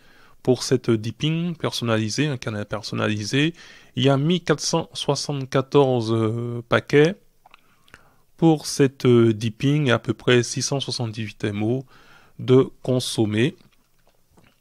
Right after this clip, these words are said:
Maintenant, je vais refaire, on va regarder tout ce qu'application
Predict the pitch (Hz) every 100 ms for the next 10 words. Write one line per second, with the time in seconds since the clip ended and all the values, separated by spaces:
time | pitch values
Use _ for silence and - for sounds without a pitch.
0 | _ _ _ _ _ _ _ _ _ _
1 | _ _ _ _ _ _ _ _ _ 127
2 | 123 131 131 139 127 123 127 131 127 -
3 | 147 147 147 131 120 123 127 135 131 135
4 | - 139 - 135 - 127 123 - 143 131